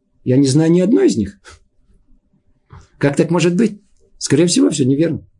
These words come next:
<laughs> Глупости написано. Ну, я же, я же не знаю, не может такого быть, что опять ничего. Они, кто? Великие мудрецы, знающие истинный, истинный смысл вещей.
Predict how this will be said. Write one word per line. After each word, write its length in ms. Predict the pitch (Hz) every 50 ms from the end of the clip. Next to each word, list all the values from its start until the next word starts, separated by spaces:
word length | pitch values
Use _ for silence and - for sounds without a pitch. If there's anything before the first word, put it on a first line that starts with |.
| _ - - - - - - _ -
<laughs> 720 | 135 - - - _ _ - - 143 139 127 120 117 127
Глупости 400 | 127 170 208 220 302 - - 151
написано. 580 | 135 131 123 127 120 - 123 131 147 147 131
Ну, 80 | 120 123
я 80 | 123
же, 100 | 123 120
я 260 | 135 139 135 139 139 131
же 60 | 139
не 80 | 156
знаю, 140 | 170 175 156
не 80 | 160 180
может 180 | 226 - 208
такого 200 | - 240 202 151
быть, 100 | 139 135
что 120 | 127 - 120
опять 140 | - 117 110
ничего. 300 | 110 101 - 143 - - - - - - - _ _ _ _ _ _ _ _ _ _ _ _ _ _ _ _ _ - - - - - - - - - - - - - _ _ _ _ _ _ _ _ - - - - - - - - - - - - - - - - - - - - - - - - _ _ _ _ - -
Они, 600 | 147 165 165 185 220 247 254 285 277 247 - - -
кто? 320 | - - 202 208 233 254
Великие 400 | 226 202 202 208 220 202 208 208
мудрецы, 480 | 196 196 175 185 185 175 - 233 247 233
знающие 480 | 175 190 202 208 214 214 208 - 190
истинный, 420 | 175 185 - 196 175 - 185 185 185
истинный 300 | 196 - - 196 180 170
смысл 360 | - - 175 170 - 185 165
вещей. 480 | 160 160 151 - - 139 120 147 -